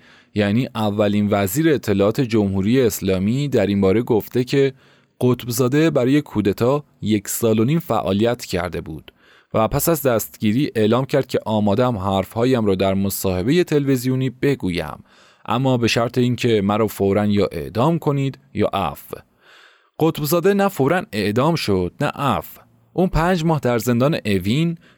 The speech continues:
به زندانبانی اسدالله لاجوردی روزهای پرمهنتی رو سپری کرد. دادگاه اون در مرداد همون سال تشکیل شد و بعد از بیست روز محاکمه، سرانجام در سحرگاه روز بیست و چهار شهریور هزار و سیصد و شصت و یک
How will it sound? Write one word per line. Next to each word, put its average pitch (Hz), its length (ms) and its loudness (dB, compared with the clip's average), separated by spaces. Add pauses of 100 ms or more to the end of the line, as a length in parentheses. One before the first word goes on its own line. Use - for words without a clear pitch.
به 113 100 2
زندانبانی 117 920 2
اسدالله 101 720 2
لاجوردی 95 880 2 (340)
روزهای 117 460 2
پرمهنتی 107 920 0
رو 87 300 -2
سپری 87 420 -4
کرد. - 460 -16 (460)
دادگاه 156 400 2
اون 185 180 2
در 143 180 2
مرداد 127 400 2
همون 147 300 0
سال 143 240 0
تشکیل 123 520 0
شد 87 360 -6
و 95 200 0 (320)
بعد 127 160 -2
از 131 200 0
بیست 143 240 0
روز 107 220 0
محاکمه، 104 680 0 (320)
سرانجام 107 560 -2
در 101 160 2
سحرگاه 98 840 0
روز 117 260 0
بیست 95 320 -4
و 98 60 2
چهار 107 400 -2
شهریور 95 600 0
هزار 95 480 0
و 107 60 0
سیصد 104 400 -4
و 101 40 0
شصت - 340 -4
و 90 40 -2
یک 113 440 -2